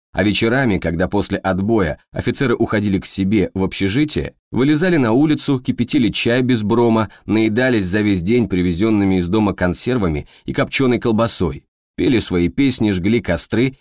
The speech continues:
и передразнивали командиров. Беда случилась, когда за несколько дней до присяги мы стали репетировать наш маленький парад на плацу и вместо чёткой офицерской команды «раз-два левой»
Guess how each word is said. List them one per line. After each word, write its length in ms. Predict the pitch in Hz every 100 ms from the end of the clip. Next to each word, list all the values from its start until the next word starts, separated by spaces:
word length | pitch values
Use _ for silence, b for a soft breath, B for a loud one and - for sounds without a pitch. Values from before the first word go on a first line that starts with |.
| -
и 120 | -
передразнивали 800 | - 147 113 107 110 107 107 104
командиров. 720 | 101 95 90 73 65 - - _ _ _ _ _ _ _ _ _ _ _ _ _ -
Беда 360 | 107 139 175 185
случилась, 580 | 147 135 - 165 95
когда 300 | - 98 107
за 160 | 101 117
несколько 480 | 139 147 123 95 101
дней 260 | 92 131
до 140 | 95 95
присяги 640 | 90 90 - 151 113 73 - _ -
мы 180 | 101 135
стали 300 | - 147 143
репетировать 800 | 127 120 117 - 156 156 151
наш 240 | 120 113 -
маленький 440 | 110 113 117 110
парад 440 | 92 101 95 110 107
на 120 | 101
плацу 560 | 95 90 - 107 131 139 -
и 120 | 107
вместо 380 | 110 143 - 131
чёткой 460 | - 160 151 -
офицерской 640 | 107 - - 104 131 - 107
команды 640 | - 107 123 117 98 98 -
«раз-два 680 | 110 117 113 90 85 98 95
левой» 520 | 117 147 101 73